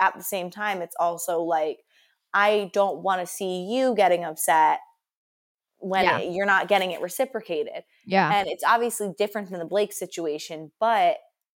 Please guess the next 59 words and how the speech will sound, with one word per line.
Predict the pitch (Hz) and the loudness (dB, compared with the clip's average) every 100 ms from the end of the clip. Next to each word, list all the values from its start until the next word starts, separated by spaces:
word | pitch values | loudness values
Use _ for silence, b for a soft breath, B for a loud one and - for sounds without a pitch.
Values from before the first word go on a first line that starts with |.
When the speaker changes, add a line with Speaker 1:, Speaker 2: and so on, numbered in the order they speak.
| _ _ _ _ _ - | _ _ _ _ _ 0
Speaker 1:
I | 185 208 | 4 4
agree | 180 180 196 226 | 2 -2 -2 0
with | 180 165 | 0 -4
Chelsea | - 185 175 175 | -2 -4 -2 -4
when | 170 | -4
it's | 156 - | -4 -4
like, | 156 151 | -4 -6
it's | - | -14
kinda | - 208 202 | -4 -2 -2
hard | 170 208 190 | 2 2 2
to | |
be | 160 190 | -2 -2
with, | 208 - - | -4 -8 -4
like, | 165 - | -2 -2
a | - | -6
people | - 240 220 156 | -4 -2 -2 -2
pleaser | 165 151 151 | -2 -2 -2
all | - 165 175 | 4 4 4
the | 160 | 2
time | 190 226 185 127 151 | -4 -2 -2 -2 2
Speaker 2:
Oh, | 466 | 2
yeah, | - 233 277 170 | 4 4 6 4
it'd | - | 0
Speaker 1:
because | |
Speaker 2:
be | 240 220 208 | -2 -4 0
Speaker 1:
it's | 214 254 | 0 2
like, | 175 160 160 | 2 2 2
Speaker 2:
exhausting. | - _ | -6 _
Speaker 1:
what | 180 160 190 | -4 4 6
are | 185 | 6
your | 170 160 | 4 0
intentions? | 160 226 214 - - - | 0 0 0 -2 -12 -6
And | 160 | -6
with | 156 - | -6 -4
Tom, | 226 226 185 175 180 _ _ _ _ _ _ | 0 2 2 2 -4 _ _ _ _ _ _
he's | - 185 | -6 -6
clearly | - - 202 190 165 | -2 4 6 6 2
flirty, | - - 196 233 226 156 165 180 _ - | -2 2 6 6 6 0 -2 -6 _ 0
Speaker 2:
That's | 240 269 | 0 4
Speaker 1:
so | |
Speaker 2:
what | |
I | 233 | 4
Speaker 1:
then | 196 | 4
Speaker 2:
was | 180 | 2
gonna | 240 202 | -6 -8
d-, | - 196 190 | -12 -12 -6
that's | 202 196 - | -2 -2 -2
what | |
I | 196 | -4
was | 190 | -2
gonna | 190 180 | -4 -6
say. | - 170 143 175 | -4 -4 -2 -4
Speaker 1:
he's, | 196 | -2
Speaker 2:
I | 196 | 0
was | 185 196 | 4 6
Speaker 1:
like, | |
Speaker 2:
like, | 190 190 | 4 2
Speaker 1:
clearly | 277 233 226 208 | 2 6 6 6
Speaker 2:
"He's, | 202 | 2